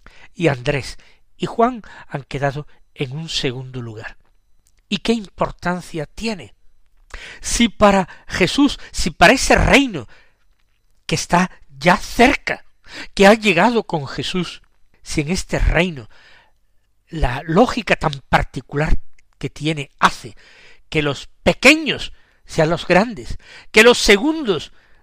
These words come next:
sean los primeros, que lo que no cuenta a los ojos de los hombres sea para Dios lo que más cuenta, lo que más impor-, importa, lo que es más digno de ser amado y salvado, vamos a aceptar nosotros esto,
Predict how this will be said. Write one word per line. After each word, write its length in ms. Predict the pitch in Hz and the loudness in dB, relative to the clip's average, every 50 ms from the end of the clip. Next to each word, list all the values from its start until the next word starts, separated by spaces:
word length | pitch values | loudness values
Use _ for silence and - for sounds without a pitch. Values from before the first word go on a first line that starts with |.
| _ | _
sean 280 | - - - - 156 160 | -14 -8 -6 -4 -2 -2
los 160 | 165 - - | -4 -6 -8
primeros, 640 | - - - 131 135 143 160 156 139 123 113 - - - _ _ _ _ _ - - - - - | -8 -8 -6 -6 -4 -2 -2 -2 -2 -4 -8 -14 -20 -20 _ _ _ _ _ -20 -20 -20 -12 -8
que 100 | - 135 | -6 -4
lo 120 | 131 127 | -4 -4
que 140 | - - 120 | -6 -6 -6
no 140 | 139 202 - - | -6 -8 -8 -2
cuenta 400 | - 190 185 185 180 156 - 135 | 0 0 0 0 -2 -6 -6 -6
a 40 | 127 | -6
los 200 | 120 - - - | -6 -4 -2 -2
ojos 360 | 175 170 - - 127 - - | -2 -2 -4 -10 -14 -14 -14
de 100 | - 131 | -14 -14
los 200 | 113 - - - | -12 -8 -6 -6
hombres 380 | 156 147 131 113 107 107 - - - - - - _ _ _ _ - | -6 -6 -10 -14 -18 -18 -20 -20 -20 -20 -20 -20 _ _ _ _ -20
sea 400 | - - - - 139 135 143 - _ _ - _ _ _ _ _ | -20 -12 -8 -6 -6 -6 -8 -10 _ _ -20 _ _ _ _ _
para 180 | - 135 123 123 | -8 -6 -6 -6
Dios 380 | 104 120 135 135 - - - - - - - - - _ _ - - | -6 -6 -8 -8 -8 -10 -14 -16 -20 -20 -20 -20 -20 _ _ -18 -18
lo 60 | 135 | -16
que 160 | - - 135 | -14 -12 -10
más 220 | 127 147 156 - - | -8 -8 -8 -8 -12
cuenta, 460 | _ - 165 156 143 131 - - 117 | _ -6 -4 -4 -4 -8 -12 -14 -14
lo 100 | 117 - | -14 -12
que 140 | - - 127 | -12 -12 -6
más 300 | 127 170 190 - - - | -4 -4 -4 -4 -8 -10
impor-, 420 | 180 156 - _ - 123 117 - _ _ _ _ _ _ _ _ _ _ | -12 -14 -16 _ -12 -12 -12 -14 _ _ _ _ _ _ _ _ _ _
importa, 720 | _ 180 147 123 113 _ - 170 156 - - - - 127 - - - - - - - | _ -12 -12 -12 -14 _ -4 -4 -4 -4 -6 -14 -20 -20 -20 -20 -20 -20 -20 -16 -8
lo 100 | - 151 - | -6 -6 -2
que 120 | - 196 | 0 -2
es 160 | 175 - - | -2 -2 -4
más 320 | 202 175 185 - - - 165 | -4 -4 -4 -4 -6 -6 -4
digno 360 | 190 247 - - 196 180 147 | -4 -4 -4 -6 -12 -16 -16
de 100 | 117 - | -14 -14
ser 260 | - - 151 135 123 | -8 -6 -4 -4 -4
amado 420 | 113 104 101 131 147 147 135 135 | -6 -6 -2 0 0 0 0 -6
y 100 | 127 117 | -12 -14
salvado, 640 | 107 - - - 131 120 - - - 135 123 123 156 - _ _ _ _ _ _ - - | -12 -10 -8 -8 -8 -8 -8 -6 -6 -6 -6 -8 -14 -20 _ _ _ _ _ _ -20 -4
vamos 380 | - 170 175 202 208 175 - - | -2 -2 -2 0 -4 -6 -2 -2
a 120 | 170 143 | 0 0
aceptar 600 | 135 - - - - 127 - - - 151 147 147 | 0 -4 -6 -8 -10 -12 -8 -2 0 0 0 0
nosotros 580 | 147 135 127 - - 156 - - 135 131 - - | -4 -8 -8 -8 -8 -8 -8 -10 -10 -8 -4 -4
esto, 340 | 160 143 - - - 127 | -4 -4 -4 -8 -12 -16